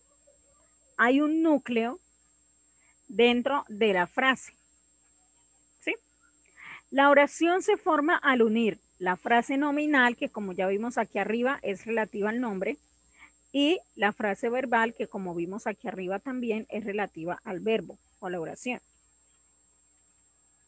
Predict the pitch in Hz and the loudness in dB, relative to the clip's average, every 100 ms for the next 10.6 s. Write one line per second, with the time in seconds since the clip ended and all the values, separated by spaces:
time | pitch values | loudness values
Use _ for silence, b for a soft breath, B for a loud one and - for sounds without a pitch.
0 | _ _ _ _ _ _ _ _ _ _ | _ _ _ _ _ _ _ _ _ _
1 | _ _ _ _ _ _ _ _ _ _ | _ _ _ _ _ _ _ _ _ _
2 | _ _ _ _ _ _ - 185 170 156 | _ _ _ _ _ _ -16 -10 -10 -10
3 | - 269 208 _ _ _ _ _ _ _ | -8 -6 -6 _ _ _ _ _ _ _
4 | _ _ b b b b b - 285 285 | _ _ b b b b b 4 6 6
5 | 320 - 349 349 330 320 254 233 240 247 | 2 2 2 4 4 2 4 4 2 -2
6 | - 208 208 208 269 403 - 226 - 226 | -2 -2 -2 0 0 0 0 -2 -2 -4
7 | 214 208 233 240 202 208 160 - - - | -4 -4 -6 -6 -6 -6 -8 -12 -14 -14
8 | - _ _ _ _ _ _ _ _ _ | -16 _ _ _ _ _ _ _ _ _
9 | _ _ _ _ _ _ _ _ _ - | _ _ _ _ _ _ _ _ _ -8
10 | 214 214 226 - 208 | -8 -8 -2 0 0